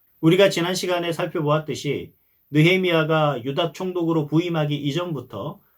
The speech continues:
흉년이 들었었고, 그 사실을 잘 알고 있었던 느헤미야는 또 성벽 재건이라는 중대한 일을 하는 그러한 백성들을, 사-, 백성들의 상황을 잘 알고 있었던 그 느헤미야는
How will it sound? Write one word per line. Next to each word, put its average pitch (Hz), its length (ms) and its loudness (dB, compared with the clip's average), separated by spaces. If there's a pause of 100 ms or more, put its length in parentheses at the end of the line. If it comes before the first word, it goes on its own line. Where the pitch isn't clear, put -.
흉년이 170 460 0
들었었고, 127 720 -6 (560)
그 190 100 2
사실을 190 460 2
잘 156 240 4
알고 175 340 0
있었던 151 540 -2
느헤미야는 139 920 -2 (320)
또 185 140 -2
성벽 202 400 2
재건이라는 170 640 0
중대한 160 500 0
일을 156 240 0
하는 147 380 0 (180)
그러한 165 380 2
백성들을, 160 1080 -2
사-, - 260 -12
백성들의 165 720 2
상황을 160 480 -2
잘 135 200 -4
알고 156 200 0
있었던 139 500 -4
그 156 100 -2
느헤미야는 131 920 -2